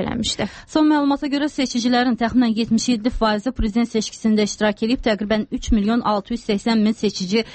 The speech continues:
Speaker 2: seçkiyə qatılıb. Ən aktiv seçki dairəsi bir saylı Şərur Sədərək dairəsidir. Burada doxsan iki faiz seçici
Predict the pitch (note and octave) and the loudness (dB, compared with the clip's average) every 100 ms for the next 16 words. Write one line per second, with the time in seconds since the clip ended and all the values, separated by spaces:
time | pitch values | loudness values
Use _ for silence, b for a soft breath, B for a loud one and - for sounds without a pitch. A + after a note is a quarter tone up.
0 | B B _ C#4+ B3 - A#3 G#3+ G3 G3+ | B B _ -2 -2 0 0 2 -2 -2
1 | G#3 - D4+ D4 - D#4 D4+ C#4+ D4 C4+ | -4 0 2 2 -2 -4 -2 -2 -2 -2
2 | B3 A#3 C#4 A#3+ B3 B3 A3 A#3 - A#3 | 0 -2 -2 -2 -2 0 0 -2 -2 -2
3 | G#3 A3+ - G#3+ G#3+ A3 A3 G3+ G3 G3 | 0 -2 -2 0 0 0 -2 0 0 0
4 | G3 A3+ B3+ G#3+ G3 A3+ B B _ B3 | -4 -4 -4 -4 -2 -4 B B _ -2
5 | - B3+ B3+ D4 - G#3+ A3+ B3+ - - | 0 0 0 -4 -2 0 0 -2 -6 -6
6 | A3 - G3 A#3 | -6 -4 -4 -2